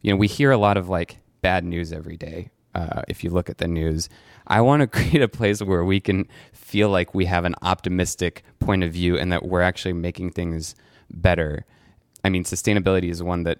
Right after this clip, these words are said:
you know, I've been harping on, but other things like the content that we produce. I host a podcast called Well Made, which is about entrepreneurship and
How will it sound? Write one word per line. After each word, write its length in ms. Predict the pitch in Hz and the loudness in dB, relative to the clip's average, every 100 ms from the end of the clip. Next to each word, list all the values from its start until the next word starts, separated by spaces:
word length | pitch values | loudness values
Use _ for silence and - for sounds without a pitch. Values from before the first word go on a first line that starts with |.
| _ | _
you 80 | 92 | -4
know, 100 | 85 | -2
I've 160 | 85 | -2
been 120 | 87 | -2
harping 340 | 82 92 90 90 | -2 -2 -2 0
on, 220 | 92 98 | 0 0
but 200 | 85 76 _ - - | -2 -4 _ -18 -2
other 180 | 101 95 | 2 2
things 320 | 98 95 90 | 2 0 0
like 240 | 80 - _ - | -6 -10 _ -8
the 60 | |
content 440 | 98 - 101 104 - | -4 -2 -2 -4 -4
that 100 | 98 | -2
we 120 | 95 | -2
produce. 580 | - 95 85 90 95 - - _ _ _ | -2 -4 -2 -2 -2 -10 -16 _ _ _
I 160 | 98 90 - - | -2 -2 -4 -6
host 220 | 101 - | -4 -4
a 40 | |
podcast 680 | 92 87 90 92 92 - - | -2 -2 0 0 0 -6 -14
called 180 | - 90 | -4 -2
Well 220 | 90 87 | 0 0
Made, 280 | 87 85 87 | 0 0 -2
which 200 | 90 - | -2 -4
is 240 | 87 82 - | -6 -8 -8
about 480 | 95 82 85 85 - _ | -8 0 0 0 -4 _
entrepreneurship 720 | 101 92 98 90 85 - 92 | -4 -2 -4 -2 -2 -2 -2
and 200 | 90 85 | 0 -4